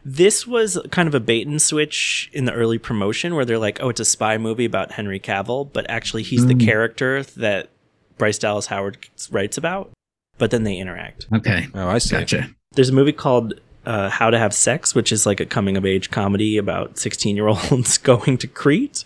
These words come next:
Speaker 1: There's The Promised Land, which is a Danish language historical film,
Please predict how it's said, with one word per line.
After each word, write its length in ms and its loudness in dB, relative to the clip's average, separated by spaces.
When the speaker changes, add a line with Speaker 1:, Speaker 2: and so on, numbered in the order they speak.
Speaker 1:
There's 320 4
The 100 2
Promised 420 2
Land, 200 2
which 160 0
is 80 0
a 60 2
Danish 460 0
language 520 0
historical 500 2
film, 460 -4